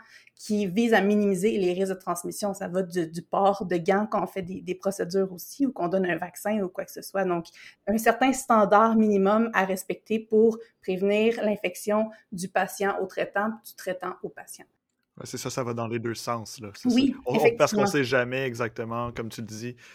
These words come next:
Speaker 2: si un patient peut avoir quoi que ce soit, tu sais. Fait que, d'où les mesures de protection universelle, on prend pour acquis que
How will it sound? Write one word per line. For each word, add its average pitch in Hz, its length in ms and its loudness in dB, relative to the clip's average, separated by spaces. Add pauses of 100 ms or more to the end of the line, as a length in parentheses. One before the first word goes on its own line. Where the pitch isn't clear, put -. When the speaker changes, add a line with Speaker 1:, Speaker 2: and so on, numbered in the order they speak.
Speaker 2:
si - 200 -4
un 110 80 -2
patient 110 420 -8
peut 117 160 -6
avoir 107 380 -8
quoi 117 140 -4
que - 80 -12
ce 110 100 -12
soit, 117 280 -12
tu - 80 -18
sais. 120 60 -14
Fait 113 140 -14
que, - 80 -14 (480)
d'où 131 160 2
les 143 100 2
mesures 127 280 4
de 131 60 2
protection 120 380 -2
universelle, 120 440 -4
on 113 100 -6
prend 120 160 -2
pour 120 160 -6
acquis 110 240 -8
que 117 280 -4